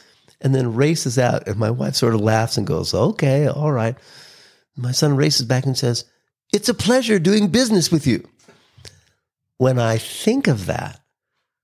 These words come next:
I can't help but smile. I have a huge smile on my face.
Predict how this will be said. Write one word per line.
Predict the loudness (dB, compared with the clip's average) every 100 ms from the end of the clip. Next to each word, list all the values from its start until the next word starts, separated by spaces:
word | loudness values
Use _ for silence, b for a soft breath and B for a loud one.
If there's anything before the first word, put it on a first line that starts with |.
| _ _ _ _ _ _ _ _ _ _ _ -6
I |
can't | -6 -4 -2 0 0
help | 0 0 -2 -4
but | -4 -4
smile. | -4 -4 -2 0 -2 -2
I |
have | -2
a | -2
huge | -4 -8 -4 -2 -2 -2
smile | -2 0 -2 0 -2 0 0
on | 0 0
my | 2 0
face. | -2 -6 -10 -8 -10 -10 -12